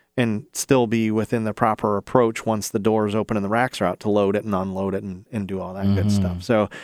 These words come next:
Speaker 1: you know, again, someone who knows good kitchen design is gonna be able to say where you can and can't use it. But a new development in, in, uh,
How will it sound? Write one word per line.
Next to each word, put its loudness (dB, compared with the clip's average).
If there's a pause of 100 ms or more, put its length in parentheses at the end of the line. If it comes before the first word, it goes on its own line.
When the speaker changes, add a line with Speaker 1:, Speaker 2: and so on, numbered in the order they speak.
(320)
Speaker 1:
you 4
know, 6
again, 2
someone 2
who 2
knows 2
good -2
kitchen 0
design 0
is -8
gonna -2
be 0
able 0
to -6
say -6
where -2
you -4
can -4
and -6
can't -6
use 0
it. 0 (440)
But 6
a 4
new 6
development 2
in, 0 (200)
in, -2
uh, -8